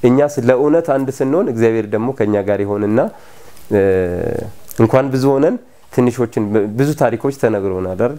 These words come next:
ከት-፣ የት-፣ የትንሽ፣ ትንሾችን የነ ጌዲዮንን ታሪክ ብናስብ ትንሾችን እውነትን ይዘው ሲሆን ማለት ትንሾችን ትልቅ ነገር እንዲያመጡ ማድረ-፣ ማድረግ የሚችል ስለሆነ በየዳሩ ምዕመናን ሲገደሉ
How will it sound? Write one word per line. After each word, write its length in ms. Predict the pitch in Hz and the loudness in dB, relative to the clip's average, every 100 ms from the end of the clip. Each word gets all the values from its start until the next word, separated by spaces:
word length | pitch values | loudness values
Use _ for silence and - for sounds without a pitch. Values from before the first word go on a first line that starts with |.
| - | -4
ከት-፣ 420 | 123 104 - 147 | -2 -2 0 0
የት-፣ 280 | 131 131 - | 0 -2 0
የትንሽ፣ 400 | 135 135 135 131 - | 0 2 0 -2 -4
ትንሾችን 600 | 147 139 135 123 - 226 - - - - - | -2 0 0 -4 -4 -8 -8 -18 -20 -20 0
የነ 160 | 110 107 | 2 2
ጌዲዮንን 440 | 110 117 131 139 131 | 0 0 0 0 -2
ታሪክ 260 | 123 127 | -4 -4
ብናስብ 480 | 127 123 123 120 170 - - - - | -4 -2 -2 -2 -6 -6 -18 -20 -2
ትንሾችን 600 | - 131 131 135 131 - 233 | 2 2 2 0 0 -2 0
እውነትን 440 | - 135 143 139 127 | 2 4 4 0 -2
ይዘው 220 | 107 104 | 0 -2
ሲሆን 320 | - 107 110 | -2 -2 0
ማለት 280 | 127 90 92 | -2 -4 -6
ትንሾችን 640 | - 113 107 117 113 - 208 - - - - | -2 0 0 -4 -2 -4 -4 -8 -20 -16 2
ትልቅ 340 | 160 143 151 151 - 113 | 2 4 0 0 -2 2
ነገር 260 | 113 110 | 2 2
እንዲያመጡ 440 | 113 110 104 104 104 | 0 0 0 0 -4
ማድረ-፣ 360 | 131 113 101 104 | -2 -2 -2 -4
ማድረግ 380 | 110 107 101 110 | 0 0 0 -4
የሚችል 340 | 104 104 - 101 | -4 -6 -6 -6
ስለሆነ 360 | - 110 113 156 220 - | -2 0 0 -2 -6 -6
በየዳሩ 800 | 98 120 113 110 123 127 127 123 131 247 254 - - | 2 2 2 2 2 4 2 2 2 0 -4 -10 -4
ምዕመናን 440 | 117 113 117 123 127 | 0 2 2 2 -2
ሲገደሉ 640 | - 104 110 104 110 107 | -6 0 0 2 0 0